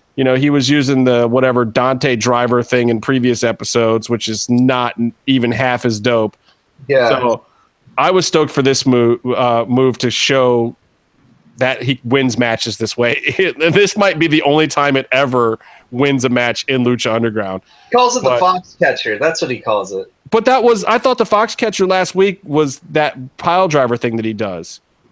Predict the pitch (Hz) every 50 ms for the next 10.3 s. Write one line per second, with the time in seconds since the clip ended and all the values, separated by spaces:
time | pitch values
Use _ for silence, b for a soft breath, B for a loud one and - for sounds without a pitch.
0 | - - - 240 233 208 170 - 190 208 240 247 247 247 254 240 220 - - 156
1 | 175 170 165 151 135 127 117 - 131 123 117 117 120 120 117 120 135 - - 185
2 | 170 - - - 185 175 170 165 151 - _ _ _ _ - 143 175 214 214 190
3 | 180 170 165 143 151 175 180 180 185 165 143 - 165 156 151 135 123 135 143 135
4 | - - 139 147 143 - 123 120 120 113 107 - 110 107 113 117 120 123 131 127
5 | 117 107 101 92 101 110 117 113 104 - - 127 127 120 113 - 117 107 104 104
6 | - 117 107 - - 104 104 101 101 - 113 110 107 104 - 180 202 180 202 233
7 | 240 240 220 214 220 220 208 185 - - 180 175 190 208 220 240 220 196 180 -
8 | 202 196 180 175 - 190 185 180 165 160 147 131 123 139 147 151 151 - - -
9 | - - 233 - - 175 156 139 - 160 151 151 151 147 151 160 156 156 156 156
10 | - 170 165 160 156 160